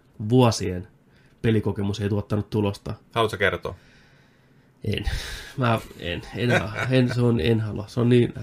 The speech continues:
Speaker 1: herkkä paikka vielä.
Speaker 2: Joo.
Speaker 1: Mutta mä rupesin lukemaan niitä kaikkea. Sitä löytyy hirveästi kerättävää sitä maailmasta. Kansioita,
Speaker 2: Joo.
Speaker 1: tiedostoja, videoita, äänitiedostoja. Mä rupesin lukemaan niitä läpitte. Niin voi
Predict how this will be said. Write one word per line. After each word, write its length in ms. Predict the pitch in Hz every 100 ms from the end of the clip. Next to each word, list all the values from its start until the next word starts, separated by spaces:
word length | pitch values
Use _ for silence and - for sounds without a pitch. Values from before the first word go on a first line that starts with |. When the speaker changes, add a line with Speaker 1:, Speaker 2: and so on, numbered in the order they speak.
| 110
Speaker 1:
herkkä 320 | 123 120 113 110
paikka 280 | 104 - -
vielä. 120 | 107 110 -
Speaker 2:
Joo. 260 | 95 90 85 - -
Speaker 1:
Mutta 320 | - 120 - 120
mä 200 | 135 143
rupesin 340 | 139 131 127
lukemaan 240 | 131 139 117
niitä 140 | 117
kaikkea. 560 | 113 110 - 107 101 95 - _ _
Sitä 140 | -
löytyy 260 | 120 120 117
hirveästi 560 | 131 156 101 95 104 104 _ - -
kerättävää 580 | 117 107 - - -
sitä 180 | 107 -
maailmasta. 460 | 101 98 95 92 113
Kansioita, 720 | - 107 101 - - 104 104 -
Speaker 2:
Joo. 140 | 98 104
Speaker 1:
tiedostoja, 380 | 101 - 95
videoita, 400 | 104 104 104 101 -
äänitiedostoja. 760 | 123 117 107 - - 107 101 -
Mä 640 | - _ - - - -
rupesin 280 | - 135 127
lukemaan 280 | 131 135 113
niitä 200 | 104 107
läpitte. 540 | 113 - - - - - _ _ _ _ - - - - -
Niin 180 | 113
voi 300 | 101 110 123